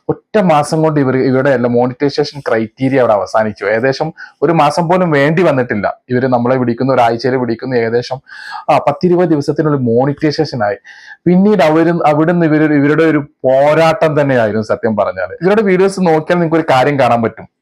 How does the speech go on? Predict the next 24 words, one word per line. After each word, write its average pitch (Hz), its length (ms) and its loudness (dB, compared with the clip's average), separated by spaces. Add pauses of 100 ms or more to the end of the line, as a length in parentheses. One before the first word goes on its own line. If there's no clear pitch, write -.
ഒരു 180 420 2 (200)
വൈറൽ 196 520 2
വീഡിയോ 185 460 2
എന്ന് 165 160 0
പറയുന്ന 147 380 0
വീഡിയോസ് 131 440 0
ഒന്നും 127 120 -2
നിങ്ങൾക്ക്, 120 360 0
നിങ്ങൾക്ക് 123 260 -2
അതിൽ 117 240 0
കാണാൻ 110 260 2
പറ്റില്ല, 107 220 -4
അതായത് 120 240 2
മില്യൺസ് 139 520 -2
ഉള്ള 127 140 0
വീഡിയോസ് 113 420 -2
ഒന്നും. - 480 -12
പക്ഷെ - 320 -2
ഇവരിട്ട, 180 600 0 (380)
ആ, 147 240 4
വീഡിയോസുകൾ 139 840 0 (420)
അതെല്ലാം 190 680 0
ഒരു 208 140 2
മിനിമം, 208 680 0